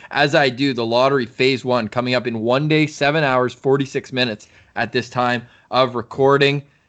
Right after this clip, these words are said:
And Pillar, we're not gonna use this one either. We have four and five. The good news is that the two teams that jumped up, Minnesota at two and Chicago at three, both in the Western Conference,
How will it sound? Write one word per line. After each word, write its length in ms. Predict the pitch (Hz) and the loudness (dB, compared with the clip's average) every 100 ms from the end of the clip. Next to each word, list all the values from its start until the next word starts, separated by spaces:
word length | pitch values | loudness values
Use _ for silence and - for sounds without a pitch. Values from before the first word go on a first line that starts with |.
| _ 123 | _ -6
And 720 | 131 135 135 135 135 135 127 - _ _ _ _ _ - - - - _ | -2 0 0 0 0 -2 -8 -14 _ _ _ _ _ -20 -20 -20 -20 _
Pillar, 300 | - 113 139 | -4 0 2
we're 100 | 147 | 2
not 200 | 117 117 | 0 -2
gonna 140 | 135 127 | -2 -2
use 180 | 131 123 | 0 0
this 220 | 127 - | 0 0
one 100 | 135 | 0
either. 320 | 127 110 98 | 2 0 -2
We 120 | 110 | -2
have 140 | 117 107 | -2 -4
four 440 | - 135 147 147 | -2 2 4 2
and 160 | 131 107 | -2 -4
five. 380 | 131 127 139 | 0 2 0
The 60 | 127 | -2
good 300 | 104 139 147 | 0 0 2
news 220 | 160 135 | 0 2
is 160 | 135 113 | 0 -2
that 180 | 123 117 | -4 -4
the 80 | |
two 300 | 110 - 175 | -10 -4 -4
teams 320 | 165 160 151 127 | 0 0 0 -2
that 160 | 85 | -8
jumped 360 | 104 131 127 123 | 0 0 0 -2
up, 200 | 135 135 | -2 -2
Minnesota 640 | 131 139 - 123 131 135 | -2 -2 0 0 2 0
at 180 | 104 - | -2 -4
two 340 | 127 139 151 - - | 0 0 -2 -12 -12
and 140 | 113 | -8
Chicago 480 | 117 - 123 135 131 | -8 0 2 4 2
at 120 | 98 | -2
three, 280 | - 117 127 | -6 -4 -2
both 260 | 120 135 143 | 0 0 0
in 80 | |
the 60 | 127 | -2
Western 400 | 110 113 - 110 | -2 -2 -6 -6
Conference, 680 | 113 110 120 123 170 190 | -2 0 0 0 -2 -2